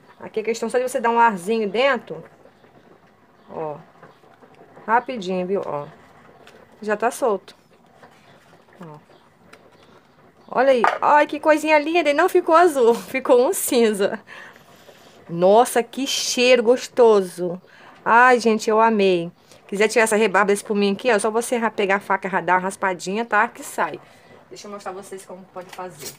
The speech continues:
Ó, você pega a faca e dá uma raspadinha assim, ó. É bom que você já deixa o sabonete todo nivelado, ó. Tá vendo? Dá uma raspadinha assim pra sair o excesso da espuma, ó. Tá saindo, tá vendo? Ó.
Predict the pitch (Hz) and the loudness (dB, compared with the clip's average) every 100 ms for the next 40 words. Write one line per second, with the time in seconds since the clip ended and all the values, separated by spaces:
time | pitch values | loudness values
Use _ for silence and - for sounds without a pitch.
0 | _ _ _ _ _ _ _ - 139 139 | _ _ _ _ _ _ _ -12 -12 -12
1 | - 170 196 190 180 - 208 208 180 185 | -16 -6 0 0 0 2 0 2 -2 0
2 | 190 185 196 170 170 165 - 196 170 127 | -2 -2 -4 -4 -4 -6 -6 -4 -4 -6
3 | - _ _ - _ - _ _ _ - | -12 _ _ -20 _ -20 _ _ _ -8
4 | 165 185 185 196 - 190 196 190 185 156 | -2 -2 -2 -4 0 2 4 2 0 0
5 | 190 175 190 208 202 202 196 196 - 220 | -2 0 -2 -2 -4 0 0 -2 -2 0
6 | 233 226 220 220 175 156 147 139 147 - | 2 0 2 2 2 0 0 -4 -6 -18
7 | _ _ _ _ - _ _ _ _ - | _ _ _ _ -20 _ _ _ _ -14
8 | 156 147 147 147 - - - _ _ _ | -12 -12 -14 -20 -20 -20 -20 _ _ _
9 | _ _ - _ _ - 156 165 170 - | _ _ -20 _ _ -14 -10 -8 -8 -2
10 | 165 156 170 160 - 196 226 190 185 175 | -2 0 -4 -4 -4 -2 -2 -2 0 0
11 | 170 170 165 165 180 - 196 226 156 135 | 0 0 -2 -4 -6 -4 -4 0 -2 -4
12 | 156 - 226 160 143 151 156 196 208 _ | -10 -6 -4 -4 -10 -12 -8 -6 -8 _
13 | _ _ _ _ _ - - 143 | _ _ _ _ _ -18 -14 -14